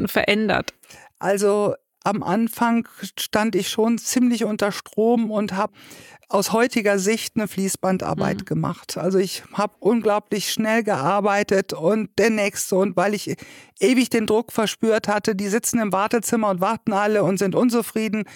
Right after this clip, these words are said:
Speaker 2: und ich muss jetzt dafür sorgen, dass sie
Speaker 1: Mhm.
Speaker 2: zufrieden werden.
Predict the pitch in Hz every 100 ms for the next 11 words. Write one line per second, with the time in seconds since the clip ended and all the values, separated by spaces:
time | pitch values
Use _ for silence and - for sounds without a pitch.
0 | - - - 185 214 151 214 226 - -
1 | 208 - - 196 226 202 202 202 214 196
2 | 247 196 185 214 220 226 202 185 170 160
3 | - -